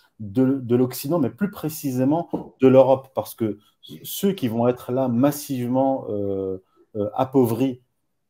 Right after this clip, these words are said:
par les sanctions économiques contre la Russie, c'est l'Europe. Et on, on, on va,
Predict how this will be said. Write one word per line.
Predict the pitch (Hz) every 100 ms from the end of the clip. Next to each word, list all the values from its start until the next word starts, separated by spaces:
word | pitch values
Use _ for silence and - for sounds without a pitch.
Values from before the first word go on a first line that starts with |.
| _
par | 214 190 135
les |
sanctions | 123 127 - - 117
économiques | 104 101 101 160 214 - -
contre | 151 - 120
la | 104
Russie, | 104 110 196 208 - _
c'est | - - 220 175
l'Europe. | 160 170 170 - _ _
Et | 110 120
on, | 120 131 135 -
on, | 113 -
on | 123 104
va, | 127 135 123